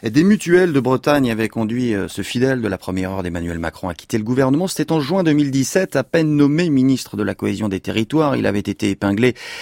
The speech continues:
par le Canard enchaîné qui avait révélé qu'en deux mille onze, les mutuelles de Bretagne qu'il dirigeait à l'époque avaient décidé de louer des locaux commerciaux appartenant à sa compagne. Le procureur de Brest avait alors ouvert une enquête préliminaire classée finalement sans suite il y a deux ans.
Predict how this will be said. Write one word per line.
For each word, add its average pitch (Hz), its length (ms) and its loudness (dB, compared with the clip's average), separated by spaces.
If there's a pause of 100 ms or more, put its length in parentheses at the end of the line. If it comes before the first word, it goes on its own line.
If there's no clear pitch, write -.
(260)
par 131 160 2
le 139 80 4
Canard 135 340 2
enchaîné 165 400 2
qui 156 140 0
avait 135 160 2
révélé 127 400 2
qu'en 113 240 -2
deux 107 100 0
mille 104 260 0
onze, 101 360 -4
les 82 100 -12
mutuelles 113 480 -2
de 90 80 -6
Bretagne 101 560 0
qu'il 107 160 -6
dirigeait 104 420 0
à 98 40 -4
l'époque 101 340 -4
avaient 104 160 -2
décidé 98 380 -2
de 107 80 -8
louer 113 200 -2
des 117 100 0
locaux 127 360 2
commerciaux 156 560 2
appartenant 117 560 -2
à 98 80 -4
sa - 240 -4 (140)
compagne. 92 440 -6
Le 127 140 2
procureur 131 480 0
de 101 80 -4
Brest 92 320 -4
avait 87 240 -10
alors 92 200 -6
ouvert 92 260 -4 (440)
une 110 160 2
enquête 185 380 2
préliminaire 175 680 2
classée 160 420 0
finalement 113 420 -2
sans 98 180 -6
suite - 280 -6
il 92 100 -6
y 92 60 -4
a 92 40 -4
deux 113 300 0
ans. 185 160 2